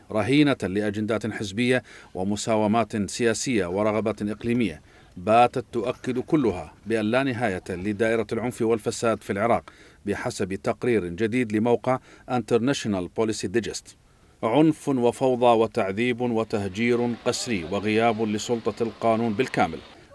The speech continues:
أبرز سمات العراق الجديد، الذي أصبح دولة طاردة لسكانها ومستنزفة لمقدراتها، وعلى مرأى ومسمع من المجتمع الدولي الذي لم يجد غضاضة أو حرجا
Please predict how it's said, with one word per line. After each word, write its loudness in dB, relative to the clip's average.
أبرز 0
سمات -2
العراق -2
الجديد، -2
الذي -2
أصبح -2
دولة 0
طاردة 4
لسكانها -4
ومستنزفة -2
لمقدراتها، -2
وعلى 2
مرأى 2
ومسمع 0
من -2
المجتمع -2
الدولي -2
الذي 0
لم 2
يجد 0
غضاضة 0
أو -2
حرجا -2